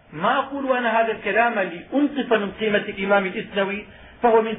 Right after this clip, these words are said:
كبار أصحابنا الشافعيين المتأخرين الفقهاء، ولا شك أنه كان من، من الناس المتقنين للمذهب الحافظين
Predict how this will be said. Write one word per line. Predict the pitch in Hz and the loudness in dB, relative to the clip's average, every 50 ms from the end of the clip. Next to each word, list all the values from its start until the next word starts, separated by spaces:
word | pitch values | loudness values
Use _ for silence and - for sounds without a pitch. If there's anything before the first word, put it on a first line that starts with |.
| - 262 | -8 -4
كبار | 269 285 269 240 214 208 220 208 - | 2 2 4 4 4 2 -2 -6 -8
أصحابنا | - - - 247 247 240 240 240 233 233 233 233 208 | -8 -4 0 0 0 0 -2 -4 -2 0 0 0 -2
الشافعيين | 185 - - 220 196 190 196 202 185 190 190 190 208 240 240 226 | -4 -4 -2 0 0 0 0 -2 -6 -6 -6 -6 -6 -4 -2 -2
المتأخرين | 220 214 202 180 - - 190 180 - 196 190 214 233 240 233 226 233 240 233 - - - - - - | -2 -2 -2 -2 -2 -2 -2 -2 -2 -2 0 0 2 2 4 4 4 2 2 -2 -10 -18 -12 -4 -2
الفقهاء، | 190 190 - 214 190 - 208 190 196 - - - - - - - - - | -2 -2 -2 -4 -6 -4 2 4 6 6 6 4 2 -4 -16 -20 -14 -4
ولا | - 196 220 226 220 - - | 0 2 4 4 2 2 0
شك | 277 262 - - - - | -2 -4 -4 -6 -6 -6
أنه | 180 196 240 240 233 208 190 175 175 180 - - | -4 -4 -2 -4 -4 -4 -4 -4 -6 -6 -2 2
كان | 240 240 226 220 190 190 190 | 2 2 2 2 -2 -4 -8
من، | 185 185 180 - - - - | -8 -10 -10 -14 -16 -12 -8
من | 180 190 | -4 -2
الناس | 190 180 190 240 247 247 247 | -2 0 2 2 2 2 0
المتقنين | 240 214 220 220 - - - 220 226 247 277 285 269 240 220 208 220 226 220 - - - - - | -6 -8 -8 -8 -10 -10 -8 -4 -2 -2 0 0 2 2 4 4 2 0 -2 -6 -14 -20 -10 -6
للمذهب | 175 190 185 185 240 254 - - - 180 160 - - - - - - - - - - - | -2 0 2 4 4 2 2 2 0 0 0 -2 -6 -16 -20 -20 -20 -20 -20 -20 -4 0
الحافظين | 190 185 - - 214 214 - 202 202 175 220 254 262 254 247 | 0 0 2 4 2 2 2 0 -4 -4 -2 -2 0 2 4